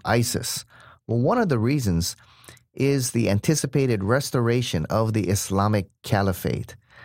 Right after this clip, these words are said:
It is believed that the Islamic State's rapid success would never have been possible without its claim to reconstitute the Caliphate, a claim that is proven to be extraordinarily potent among Muslims worldwide.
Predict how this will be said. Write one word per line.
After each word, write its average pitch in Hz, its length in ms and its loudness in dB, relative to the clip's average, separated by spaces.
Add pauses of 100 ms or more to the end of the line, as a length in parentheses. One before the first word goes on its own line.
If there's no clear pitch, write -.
(840)
It 165 80 2
is 190 140 0
believed 156 280 2
that 113 120 2
the 107 60 0
Islamic 120 400 2
State's 107 320 0
rapid 127 400 2
success - 560 0
would 92 140 -2
never 143 240 2
have 170 120 4
been 143 140 2
possible 127 560 0
without 135 300 2
its 170 120 0
claim 95 440 0 (800)
to 117 420 0
reconstitute 147 960 0
the 127 100 0
Caliphate, 147 800 0 (320)
a 101 60 0
claim 147 340 0
that 143 100 2
is 123 100 0
proven 123 380 2
to 120 100 -2
be 98 220 0
extraordinarily 156 960 0
potent 180 600 0
among 107 280 2
Muslims 95 680 2
worldwide. 95 880 0